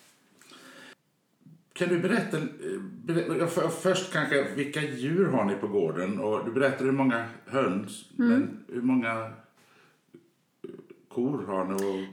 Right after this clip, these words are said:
Speaker 2: Ja, då har vi, vi har sextio moderdjur och då föder de varsin kalv, eh, på våren här ute i skogen bakom gården.
Speaker 1: Mm.
Speaker 2: Vi har ju ett system för korna där, eh, vi har inga stallar, vi har inga ligghallar, vi har inga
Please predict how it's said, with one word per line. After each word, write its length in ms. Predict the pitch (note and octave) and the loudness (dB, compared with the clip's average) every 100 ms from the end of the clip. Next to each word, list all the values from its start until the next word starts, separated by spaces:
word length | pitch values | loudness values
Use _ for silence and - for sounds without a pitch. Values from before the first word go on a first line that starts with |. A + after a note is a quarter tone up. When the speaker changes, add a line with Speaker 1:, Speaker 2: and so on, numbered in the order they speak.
| - | -4
Speaker 2:
Ja, 240 | A#3+ C4+ | 0 2
då 60 | C#4+ | 2
har 140 | D4+ | 2
vi, 240 | C4+ B3+ - | 0 -2 -2
vi 80 | C#4 | 0
har 100 | C#4 | 2
sextio 420 | D4+ D#4+ - D#4 | 0 -2 -2 4
moderdjur 520 | C#4+ C4+ G3+ - B3 | 4 4 2 0 -2
och 60 | C4 | -2
då 80 | C#4+ | 0
föder 300 | D4+ B3 A#3 | 0 2 2
de 180 | A3+ | 4
varsin 300 | G3+ G3 A3 | 4 2 2
kalv, 420 | G#3+ G#3+ G#3+ A3 A3 - G4 | 2 2 0 0 -4 -6 -4
eh, 260 | G#3+ G#3 G#3 | -2 0 -2
på 180 | - G#3+ | 0 0
våren 520 | G3+ G#3+ A#3+ D4+ - D4 | 2 0 2 2 0 -4
här 160 | A#3 G#3+ | 0 0
ute 120 | G3+ | 0
i 40 | |
skogen 400 | G#3 - G3+ G#3 | -2 2 2 4
bakom 280 | G#3 A3 A3+ | 2 2 2
gården. 360 | G3+ F#3+ A#3 D4+ - | 2 2 2 0 0
Speaker 1:
Mm. 120 | F#3+ F#3+ - - | -8 -8 -12 -4
Speaker 2:
Vi 80 | C4+ | 0
har 120 | C#4 | 4
ju 60 | A3+ | 2
ett 80 | |
system 500 | G3+ A3+ - D#4 A3 | 2 -4 -2 0 2
för 140 | G3+ G#3 | 2 0
korna 400 | - C#4 A3 A3 | 0 0 2 2
där, 240 | A3+ A3+ A3 - A3 | 0 -2 -4 -4 0
eh, 180 | G#3 G3+ | 0 0
vi 160 | G#3 | 2
har 100 | G#3+ | 2
inga 140 | A3+ C4 | 4 0
stallar, 460 | - B3 A#3+ A3 D4 - - | 0 0 2 0 -4 -8 -10
vi 160 | C4 A3+ | 0 2
har 100 | A3+ | 4
inga 160 | A#3+ | 4
ligghallar, 560 | G#3 A#3 G3 G3+ G#3 G#3+ | 4 4 2 0 0 2
vi 80 | A3 | 2
har 100 | A3 | 2
inga 360 | A#3 B3 G3 | 2 4 2